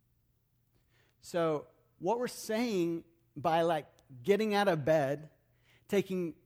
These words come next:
time out of our week, giving it to God, is we're saying, "God, you're valuable." And, and as we come to realize that God is not simply just valuable, like, he is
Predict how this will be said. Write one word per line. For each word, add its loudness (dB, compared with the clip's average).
time -4
out 0
of -2
our -2
week, -2
giving -2
it -10
to -10
God, -4
is -8
we're -4
saying, -2
"God, -4
you're 0
valuable." 2
And, -4
and -4
as -4
we 2
come -4
to -6
realize 2
that -4
God -2
is -6
not -6
simply -8
just -8
valuable, -4
like, -8
he -4
is 0